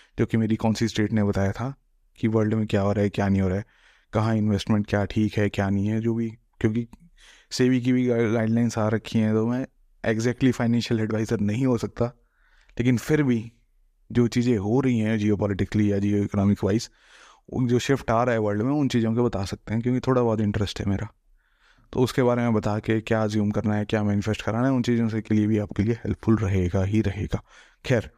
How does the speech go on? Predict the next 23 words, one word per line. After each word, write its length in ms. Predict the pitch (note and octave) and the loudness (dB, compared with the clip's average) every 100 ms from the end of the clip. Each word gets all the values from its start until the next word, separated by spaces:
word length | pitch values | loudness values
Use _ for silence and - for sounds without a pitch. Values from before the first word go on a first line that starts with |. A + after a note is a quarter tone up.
| _ _ _ _ _ | _ _ _ _ _
मिलते 260 | A2+ B2 C3+ | 0 2 2
हैं 80 | B2+ | 2
next 240 | A#2+ - | 0 0
episode 300 | A2+ A#2 A2+ | 0 0 0
में। 140 | A#2 A2+ | 0 0
तब 180 | G#2 - | -4 -2
तक 140 | G2+ | -2
के 80 | - | 0
लिए 100 | G#2 | 0
क्या 140 | G#2+ G2 | 0 -2
करना 260 | G#2 G#2 | -2 -2
है, 140 | G#2+ G#2+ | -2 -2
राम 240 | G2 G2 | -2 -2
राम, 200 | G2 G#2 | -2 -2
टाटा, 340 | F#2+ F2+ F#2+ | -4 -4 -4
बाय 220 | F2+ F#2 G2 | -2 -2 -2
बाय। 260 | A2+ A2 | 0 0
और 160 | G#2 F2+ | -2 -2
कोई 180 | - F2+ | -4 -4
सा 100 | F2 | -2
course 280 | - G#2 - | -2 -2 -2
करना 260 | G2+ A2+ | -2 0
हो 140 | A#2 | -2